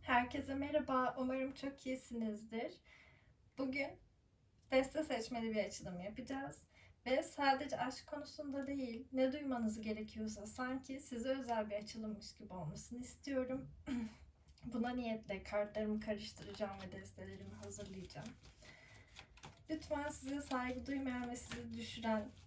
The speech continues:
aşağıya çeken insanlardan uzaklaşın, kurtulun onlardan. Özellikle şu sıralar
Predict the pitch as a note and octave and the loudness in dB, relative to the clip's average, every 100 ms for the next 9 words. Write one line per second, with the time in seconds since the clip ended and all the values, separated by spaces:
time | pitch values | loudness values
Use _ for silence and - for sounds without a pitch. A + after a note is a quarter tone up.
0 | - A3+ A3+ - B3 B3 B3+ A3+ A3+ A3 | -2 0 2 0 0 0 -4 -2 0 0
1 | A3 A#3+ A3 G#3+ G#3 G#3+ A3+ G#3+ G#3+ G#3+ | 0 0 2 2 2 0 -2 -4 0 2
2 | G#3+ A3+ A3 - - A3 A3 A3 - A3 | 0 -2 -2 -2 -6 -4 -2 -2 -2 -2
3 | G#3 F#3+ F#3 F3+ F3+ F#3+ G3+ D4+ - - | -2 -2 0 -2 -2 -4 -6 -6 -10 -20
4 | - - - - - C4 C4 C#4+ D4+ D4+ | -18 -18 -18 -10 -2 0 2 4 4 2
5 | C4+ C4 C#4 - C#4 - C4+ A#3 G#3+ G#3 | 4 4 4 -2 -4 -2 2 4 6 6